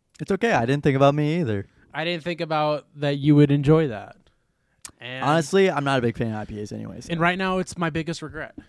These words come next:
Speaker 1: It better be.
Speaker 2: It's something I can never go back on.
Speaker 1: Um,
Speaker 2: But it was good. I
Speaker 1: yeah, one of my
Speaker 2: yeah.
Speaker 1: favorite, another one of my favorite memories was the,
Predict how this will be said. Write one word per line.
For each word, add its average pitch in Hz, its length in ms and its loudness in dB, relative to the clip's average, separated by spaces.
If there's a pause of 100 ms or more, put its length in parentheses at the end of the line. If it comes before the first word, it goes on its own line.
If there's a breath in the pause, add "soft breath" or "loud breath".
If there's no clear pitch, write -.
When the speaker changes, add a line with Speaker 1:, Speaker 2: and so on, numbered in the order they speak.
(1120 loud breath)
Speaker 1:
It 185 140 -6
better 233 220 -2
be. - 80 -10
Speaker 2:
It's 135 100 -14
something 131 220 -8
I 123 40 -10
can 131 140 -10
never 127 160 -6
go 127 140 -6
back 131 260 -8
on. - 120 -20 (840)
Speaker 1:
Um, 127 640 0
Speaker 2:
But 160 100 -4
it 165 60 -2
was 156 140 -4
good. 170 200 -4
I 113 120 -4
Speaker 1:
yeah, 135 180 0
one 131 180 0
of 147 60 -2
my 143 100 -2
Speaker 2:
yeah. 139 100 -4
Speaker 1:
favorite, 135 540 0
another 127 320 -4
one 127 140 -2
of 120 40 -6
my 120 120 -4
favorite 117 520 -4
memories 110 840 -6 (600 soft breath)
was 107 840 0
the, 110 380 0